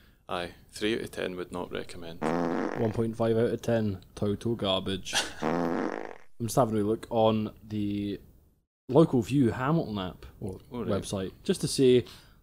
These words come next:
Speaker 2: what's coming out, just to see what we can sink our teeth into next.
Speaker 1: I saw the other night when we were in,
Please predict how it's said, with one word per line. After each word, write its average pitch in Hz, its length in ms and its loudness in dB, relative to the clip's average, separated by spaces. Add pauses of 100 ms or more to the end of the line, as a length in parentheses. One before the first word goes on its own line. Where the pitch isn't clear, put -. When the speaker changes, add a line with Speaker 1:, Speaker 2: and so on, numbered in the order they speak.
(180)
Speaker 2:
what's 123 260 0
coming 143 320 2
out, 151 240 4
just - 140 -10
to - 80 -4
see - 140 2
what 123 100 4
we 127 80 0
can 113 200 0
sink 123 300 -2
our 120 100 2
teeth 117 240 -2
into 123 260 0
next. - 600 -4 (760)
Speaker 1:
I - 80 -18
saw 95 260 -2
the 120 120 -4
other 131 140 -6
night 90 220 -4
when 104 100 -8
we 104 80 -4
were 104 160 -2
in, 101 120 -6